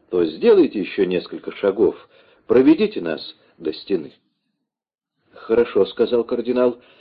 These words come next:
и, свернув налево, он быстрыми шагами направился к ограде. Вскоре все четверо были возле неё. «Вы удовлетворены, господа?» — спросил Мазарини. «Разумеется». «Мы не так уж требовательны, чёрт возьми, какая честь!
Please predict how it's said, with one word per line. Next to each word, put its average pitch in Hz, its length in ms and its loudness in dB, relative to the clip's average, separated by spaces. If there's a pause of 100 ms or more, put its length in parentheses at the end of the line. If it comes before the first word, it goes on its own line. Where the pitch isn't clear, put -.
(320)
и, 98 240 -2
свернув 120 480 2
налево, 123 580 2
он 98 220 -4
быстрыми 107 400 -2
шагами 127 380 0
направился 117 500 2
к - 60 -14
ограде. 92 460 0 (480)
Вскоре 139 400 4
все 127 200 2
четверо 175 460 4
были 131 220 -2
возле 110 340 -2
неё. 71 320 -10 (600)
«Вы 87 360 0
удовлетворены, 95 720 0
господа?» — 90 500 -4 (240)
спросил 92 420 -2
Мазарини. 80 520 -2 (140)
«Разумеется». 80 800 -4 (680)
«Мы 190 160 2
не 214 100 4
так 220 240 4
уж - 140 -8
требовательны, 87 920 2
чёрт - 420 2
возьми, 85 380 2
какая 107 420 2
честь! - 640 0